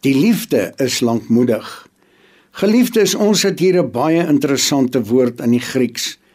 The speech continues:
makrothumia. Dit is letterlik 'n samevoeging van lank en geduldig. Dit is dus 'n lang geduld.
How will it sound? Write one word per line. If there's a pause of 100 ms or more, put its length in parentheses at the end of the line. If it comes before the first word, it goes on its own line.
makrothumia. (520)
Dit
is
letterlik
'n
samevoeging (140)
van
lank
en
geduldig. (540)
Dit
is
dus
'n
lang
geduld.